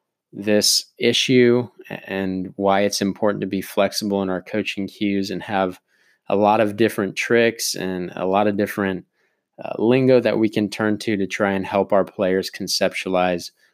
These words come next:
what we're trying to get them to do. If you have any questions, don't hesitate to reach out. Um, if you wanna discuss this, we'd be more than happy to do that with,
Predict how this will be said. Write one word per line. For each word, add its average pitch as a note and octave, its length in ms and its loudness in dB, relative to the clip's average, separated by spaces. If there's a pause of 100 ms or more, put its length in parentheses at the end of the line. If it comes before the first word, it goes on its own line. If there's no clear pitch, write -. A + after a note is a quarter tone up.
(140)
what G#2 180 -2
we're G2 100 -2
trying F#2 260 -2
to F2+ 80 -4
get F2+ 220 -2
them F2 240 -6
to - 140 -14
do. E2+ 280 -6 (760)
If - 80 -20
you B2+ 80 4
have C3 80 4
any C3 140 6
questions, C3 840 2 (320)
don't A2+ 200 -2
hesitate A#2 500 0
to A2 100 -6
reach A2 320 -2
out. A2 420 2 (160)
Um, F#2 600 -2 (760)
if - 80 -6
you A2 80 2
wanna G#2+ 200 2
discuss B2+ 580 0
this, B2 320 2
we'd G2+ 120 -2
be G2+ 100 0
more G2+ 220 2
than G2+ 120 -2
happy G2 320 -2
to F2+ 100 0
do F#2+ 200 0
that F#2+ 260 2
with, F#2+ 400 -2